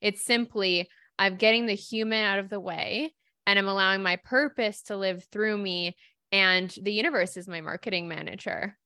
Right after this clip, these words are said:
All of a sudden, all the, the right people are in my life. All of a sudden, there's just so much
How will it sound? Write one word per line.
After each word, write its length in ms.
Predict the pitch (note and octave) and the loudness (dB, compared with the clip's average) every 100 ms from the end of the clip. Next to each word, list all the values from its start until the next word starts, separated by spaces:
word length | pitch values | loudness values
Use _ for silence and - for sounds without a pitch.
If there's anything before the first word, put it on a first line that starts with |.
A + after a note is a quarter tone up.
| _ | _
All 120 | G3 G3 | -8 -4
of 100 | G3+ | -4
a 60 | |
sudden, 340 | - G#3+ A#3 A#3+ | 0 2 2 0
all 320 | - G#3 A3+ | 0 2 2
the, 260 | A3+ A3+ G3+ | 0 0 -2
the 120 | G#3 | -6
right 420 | G3 G#3 C#4+ - | 0 0 0 -4
people 400 | - G3+ F#3+ F3+ | -12 -14 -8 -4
are 80 | E3 | -4
in 200 | - F3 | -4 -6
my 200 | E3+ D#3+ | -4 -6
life. 320 | D#3 A#2+ F#3 - | -6 -6 -8 -6
All 120 | G3+ | -4
of 60 | G3+ | -2
a 60 | G#3 | -2
sudden, 360 | G#3+ G3 G3 | -2 -2 -2
there's 300 | F#3+ F#3 F#3 | -2 -2 -4
just 340 | - G3 - - | -4 -6 -4 -6
so 200 | G3+ G3+ | -4 -2
much 400 | G3 F3+ - | -2 -2 -4